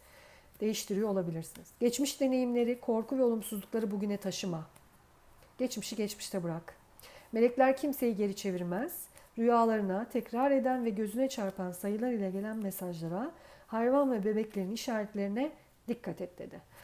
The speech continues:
Arkadaşlar bu korkularınız neyse size bunlarla ilgili işaretler geliyor. Ee, meleklerden bu korkularınızı temizlemek için de yardım isteyebilirsiniz. Arkadaşlar korkularınız neyse lütfen onları tespit edin.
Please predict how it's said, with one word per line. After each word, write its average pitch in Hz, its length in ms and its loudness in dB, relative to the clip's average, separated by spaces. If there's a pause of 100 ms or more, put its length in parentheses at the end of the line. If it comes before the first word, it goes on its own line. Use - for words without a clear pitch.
Arkadaşlar 277 380 2
bu 220 80 -6
korkularınız 262 600 8
neyse 269 480 2 (260)
size 240 340 2
bunlarla 262 380 4
ilgili 233 220 4
işaretler 240 640 0
geliyor. 226 500 2 (1200)
Ee, 185 320 0
meleklerden 226 800 4 (220)
bu 208 80 -6
korkularınızı 208 680 -2
temizlemek 202 760 -4
için 190 300 -6
de 214 200 0 (260)
yardım 202 540 -2
isteyebilirsiniz. 190 1000 -4 (440)
Arkadaşlar 175 800 -4
korkularınız 247 580 2
neyse 208 360 -4
lütfen - 300 -10
onları 202 300 -2
tespit 208 400 -6
edin. 254 280 0